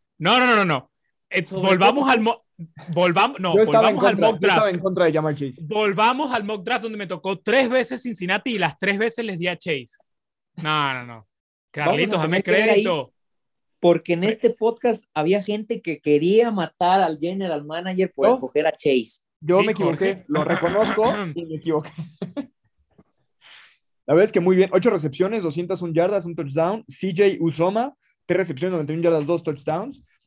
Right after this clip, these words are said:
Speaker 3: Y bueno, Burrow, veintitrés de treinta y ocho, cuatrocientas dieciséis yardas y tres touchdowns contra una intercepción. Del otro lado, Baltimore, eh, Lamar Jackson, quince de treinta y uno, doscientas cincuenta y siete yardas, un touchdown, corre para ochenta y ocho yardas en doce acarreos.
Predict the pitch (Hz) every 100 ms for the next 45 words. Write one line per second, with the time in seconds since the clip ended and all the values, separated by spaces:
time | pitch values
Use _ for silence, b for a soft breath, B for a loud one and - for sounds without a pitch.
0 | - 160 160 139 156 208 220 175 139 170
1 | 185 170 151 165 175 196 156 151 151 185
2 | 208 196 147 180 175 175 185 185 160 139
3 | 156 160 156 147 151 180 151 139 147 147
4 | 135 131 113 165 202 262 b b b b
5 | 160 170 180 175 160 165 185 190 185 190
6 | 220 - 139 135 117 147 165 156 175 180
7 | 170 180 180 175 147 160 190 214 208 147
8 | 165 165 165 151 143 143 139 170 165 170
9 | 185 202 226 240 _ _ _ _ - 180
10 | 175 160 156 170 220 185 175 170 156 143
11 | 151 151 165 165 165 156 151 165 170 156
12 | 160 190 208 277 _